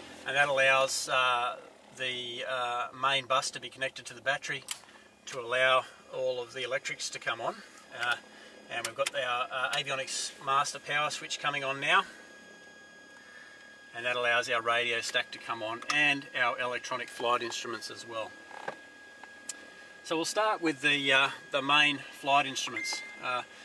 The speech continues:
which are these six here, one, two, three, four, five and six. Those six instruments will always be placed in the same position in a conventional aircraft, uh, from about nineteen seventy or so onwards.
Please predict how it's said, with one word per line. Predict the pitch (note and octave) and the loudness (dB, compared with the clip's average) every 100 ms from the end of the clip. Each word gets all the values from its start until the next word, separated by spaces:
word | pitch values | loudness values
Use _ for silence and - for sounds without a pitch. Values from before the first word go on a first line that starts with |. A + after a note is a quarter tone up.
| - - | -20 -10
which | D3 D#3+ | -4 -2
are | |
these | D3 F3 - | 2 4 4
six | D3+ - | 0 0
here, | D3+ C#3+ A2+ | 0 0 0
one, | C#3 D3+ D#3 D#3 | 4 4 4 -4
two, | - C3 A#2+ A#2 | -8 -4 -4 -4
three, | - C#3+ C#3 C#3 C3+ - - | -6 -4 0 0 -2 -12 -20
four, | - C3+ B2 B2+ - - - | -16 -8 -6 -6 -8 -18 -6
five | A#2+ A#2 A#2 - A#2+ G#2+ | 0 2 0 -6 -10 -10
and | G2 | -8
six. | - E3 - - - - - - - - - | -2 -2 0 -6 -8 -16 -18 -16 -18 -20 -4
Those | - D#3+ D#3 D#3 - - | 4 6 6 2 -4 -2
six | - D#3+ D#3+ | 0 2 2
instruments | D3+ C#3+ C#3+ C#3+ - | 2 -2 -4 -4 -6
will | D3+ C3+ | -4 0
always | E3+ E3+ D#3 | 4 4 2
be | C#3+ | -4
placed | - C#3+ C#3+ - | 0 2 2 0
in | C#3 | -6
the | B2+ | -6
same | - C#3+ C3+ | 0 0 0
position | C#3 B2 C#3 - C3+ B2 - - - - | -4 -2 0 2 0 -2 -16 -18 -20 -10
in | C3 | -4
a | B2+ | -2
conventional | C3 A#2+ C3+ - C3+ B2 A#2 - | -2 4 4 4 0 -2 -4 -6
aircraft, | C3+ C3 - C#3+ - - - | 0 0 4 2 2 -4 -4
uh, | C3 C3 | -2 -2
from | B2 C#3+ | -4 -4
about | C3 C3 C3+ | 0 0 0
nineteen | C3 C3 C3 C3 | 2 0 0 -2
seventy | A#2+ C#3 C3 C3 C3 B2 | 2 2 2 -2 -4 -2
or | A2+ A#2 | -2 0
so | C#3+ C#3 C3+ C#3 | 2 2 2 -2
onwards. | C#3 E3 F#3 - | -4 -4 -6 -8